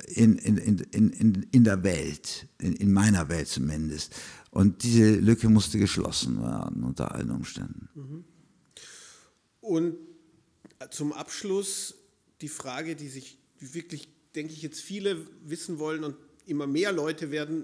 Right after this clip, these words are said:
Speaker 2: wissen wollen, die jetzt das Buch lesen. Äh, machst du weiter mit den Romanen? Was sind deine Pläne? Kommt ein, kommt wieder ein, kommt ein weiterer Roman?
Speaker 1: Ja,
Speaker 2: Sehr
Speaker 1: absolut.
Speaker 2: gut.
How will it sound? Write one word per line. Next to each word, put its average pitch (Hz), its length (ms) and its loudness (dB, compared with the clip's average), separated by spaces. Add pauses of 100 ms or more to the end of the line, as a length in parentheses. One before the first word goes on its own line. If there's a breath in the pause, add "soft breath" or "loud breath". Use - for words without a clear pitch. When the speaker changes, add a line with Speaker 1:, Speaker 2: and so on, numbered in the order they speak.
(120)
Speaker 2:
wissen 160 320 -8
wollen, 160 240 0
die 147 80 -4
jetzt 143 240 -6
das 135 120 -12
Buch 233 220 -10
lesen. 165 320 0 (1000 loud breath)
Äh, 160 300 0 (160)
machst 156 280 -6
du 165 80 0
weiter 175 280 -2
mit 139 180 -2
den 139 80 -4
Romanen? 101 560 -8
Was 120 160 -10
sind 147 180 -8
deine 139 200 -2
Pläne? 135 420 -8
Kommt 151 260 -6
ein, 156 200 -4
kommt 180 280 -2
wieder 175 180 -2
ein, 160 240 -4 (100)
kommt 202 200 -2
ein 185 120 0
weiterer 156 320 -4
Roman? 123 420 -10
Speaker 1:
Ja, 117 480 12 (540)
Speaker 2:
Sehr - 160 0
Speaker 1:
absolut. 107 460 4
Speaker 2:
gut. - 100 -18